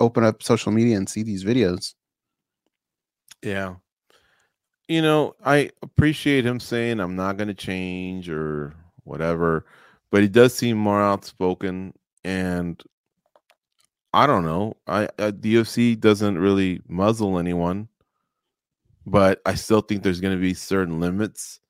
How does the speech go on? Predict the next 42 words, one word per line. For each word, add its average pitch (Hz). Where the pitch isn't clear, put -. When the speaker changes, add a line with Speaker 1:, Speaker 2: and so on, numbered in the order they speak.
Speaker 2:
And 87
right 113
now, 117
like, 104
it, 110
it 107
sounded 120
like 101
if 95
you 107
ever 117
hear 107
him 101
talk 98
about 92
his 90
upbringing, 85
you 82
know, 80
with 80
the -
father 92
and 85
all 90
that, 90
it, 85
it 87
just 92
wasn't 87
good. 90
And 90
so 87
he 95
has 110
a 90
chance 95
to 78
turn 95
that 92
around 87
for 90
himself. 85